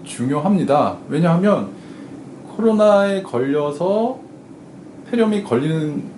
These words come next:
경우가 좀 많거든요. 그래서 중증으로 가서 아주 심각해지는 경우도 있고, 폐렴 예방 주사 맞으신 분이 코로나에 걸렸을 때는 폐렴으로 갈 확률이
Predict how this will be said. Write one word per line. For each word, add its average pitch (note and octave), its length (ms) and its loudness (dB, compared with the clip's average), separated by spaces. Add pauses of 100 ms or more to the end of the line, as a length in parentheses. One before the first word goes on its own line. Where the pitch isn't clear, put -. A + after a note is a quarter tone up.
(100)
경우가 C3 720 0
좀 D#3+ 140 0
많거든요. B2 880 0
그래서 C#3 260 -4
중증으로 D3+ 460 2
가서 B2 360 2 (260)
아주 A2+ 180 -2
심각해지는 E3+ 840 2
경우도 A#2 640 2
있고, A#2 580 2 (680)
폐렴 A3+ 280 6
예방 G3 260 4
주사 F3 180 0
맞으신 D#3 640 -4
분이 F3+ 640 -6
코로나에 F#3+ 480 -2
걸렸을 B2 500 -2
때는 B2+ 400 -4 (960)
폐렴으로 G3+ 1040 2
갈 C#3 280 0
확률이 F3+ 600 0